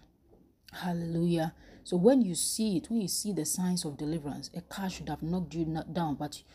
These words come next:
you are saved. You should have died on the spot that day, but you, you, you were spared. You see that God favors you.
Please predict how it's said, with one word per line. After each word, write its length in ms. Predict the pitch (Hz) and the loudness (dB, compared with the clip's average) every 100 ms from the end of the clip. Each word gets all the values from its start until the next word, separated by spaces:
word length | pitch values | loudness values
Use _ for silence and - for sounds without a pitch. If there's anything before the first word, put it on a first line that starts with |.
| - - | -20 -10
you 120 | 156 | -4
are 140 | 147 180 | -2 0
saved. 460 | - 202 143 - - - - | 2 2 2 -4 -20 -20 -14
You 60 | 151 | -10
should 260 | - 156 | -6 -2
have 220 | 151 139 | -2 -4
died 260 | 135 196 208 | -4 -4 -2
on 140 | 151 | -2
the 80 | 147 | -4
spot 320 | 170 - 175 - | -4 -6 -6 -4
that 180 | 170 151 | -8 -4
day, 160 | 156 | -4
but 260 | 127 143 - | -4 -6 -6
you, 160 | 147 139 | -4 -4
you, 300 | 135 - 160 165 | -6 -6 -4 -2
you 80 | 156 | -2
were 120 | 151 | 0
spared. 460 | 151 - 208 135 - - _ _ - | 0 2 2 2 -4 -20 _ _ -12
You 120 | 160 | -6
see 260 | - - 233 | -2 2 2
that 240 | 185 156 | 0 -4
God 220 | 214 - | -8 -10
favors 560 | - 185 170 160 147 - | -6 -4 -2 -2 -4 -4
you. 180 | 131 | -8